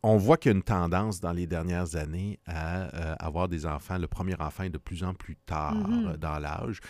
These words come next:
Speaker 1: Moi, quand j'étais étudiant, euh, euh, médecin résident, l'âge m-, le,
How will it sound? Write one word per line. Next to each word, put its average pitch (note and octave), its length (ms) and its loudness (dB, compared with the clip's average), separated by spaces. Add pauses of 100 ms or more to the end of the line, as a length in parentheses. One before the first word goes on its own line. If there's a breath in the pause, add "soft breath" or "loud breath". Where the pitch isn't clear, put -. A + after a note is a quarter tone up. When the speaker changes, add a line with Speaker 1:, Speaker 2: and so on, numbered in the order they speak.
(180 loud breath)
Speaker 1:
Moi, F#2 160 4
quand F2+ 180 2
j'étais F2 460 0
étudiant, E2 720 -4 (140)
euh, D2 500 -6
euh, D2+ 200 -6
médecin E2 420 -4
résident, D#2 560 -2 (320 loud breath)
l'âge F2+ 360 2
m-, F2 200 -2 (180)
le, - 160 2